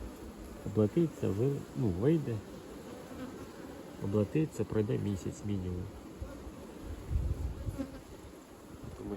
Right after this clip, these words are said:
що матка там, здається, вісімнадцять днів, плюс час для обльоту, ми втратимо місяць. А місяць літом — це чимало.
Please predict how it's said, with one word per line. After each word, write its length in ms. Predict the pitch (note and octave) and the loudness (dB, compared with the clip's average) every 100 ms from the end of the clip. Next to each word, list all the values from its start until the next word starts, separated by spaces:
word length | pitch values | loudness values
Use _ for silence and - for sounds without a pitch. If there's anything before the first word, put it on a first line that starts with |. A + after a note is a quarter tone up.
| - | -4
що 80 | - | -2
матка 280 | G2 G2 - F#2+ | 0 0 -2 -2
там, 100 | G2 - - | -2 -4 -4
здається, 260 | G2 F#2 - - | -4 -2 -4 -4
вісімнадцять 540 | - - - - B2 | -4 -6 -6 -6 -6
днів, 160 | A2+ A2+ - - - - - - - - - - | -4 -4 -6 -14 -14 -14 -12 -12 -12 -12 -8 -2
плюс 380 | A2+ G#2+ - - | 0 -2 -2 4
час 160 | G#2+ F#2+ | 4 4
для 160 | G2+ G#2 | 4 4
обльоту, 480 | B2 D#3+ E3 C#3 - - - - - - - - - - - - - - - - - - | 4 4 4 0 -2 -6 -10 -10 -10 -10 -8 -10 -10 -10 -10 -8 -8 -10 -10 -8 -4 2
ми 80 | B2 | 2
втратимо 420 | B2 - A2 G#2+ | 4 4 4 4
місяць. 460 | G2 F#2+ - - - - - - - - - - | 4 2 0 -6 -8 -10 -10 -10 -10 -12 -8 0
А 100 | G2+ | 2
місяць 480 | A2+ C#3 C3+ - A#2 | 4 6 4 4 2
літом — 320 | A#2 A#2 G#2 - | 4 2 0 2
це 180 | G#2+ G2 - - - - - - - - - - - - - - - - - | 2 2 -4 -10 -10 8 10 10 0 -2 -2 -2 -2 -4 0 0 2 2 4
чимало. 640 | - B2+ C3 - A#2 - | 4 4 4 4 6 6